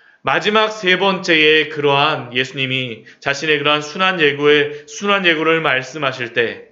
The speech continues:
이렇게 성경에는 예수님께서는 말씀하셨습니다. "보라, 우리가 예루살렘에 올라가노니 인자가 대제사장들과 서기관들에게 넘겨짐에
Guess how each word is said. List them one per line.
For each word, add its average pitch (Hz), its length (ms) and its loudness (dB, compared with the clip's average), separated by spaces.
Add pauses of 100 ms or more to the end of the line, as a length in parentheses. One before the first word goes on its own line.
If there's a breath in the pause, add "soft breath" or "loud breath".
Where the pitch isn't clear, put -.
(420 soft breath)
이렇게 190 460 2
성경에는 175 800 0 (180 loud breath)
예수님께서는 180 580 -2
말씀하셨습니다. 131 960 -4 (460 loud breath)
"보라, 202 260 4
우리가 214 360 2
예루살렘에 202 480 2
올라가노니 175 1000 0 (220)
인자가 165 560 2
대제사장들과 147 1300 0 (180 loud breath)
서기관들에게 180 880 2
넘겨짐에 165 960 0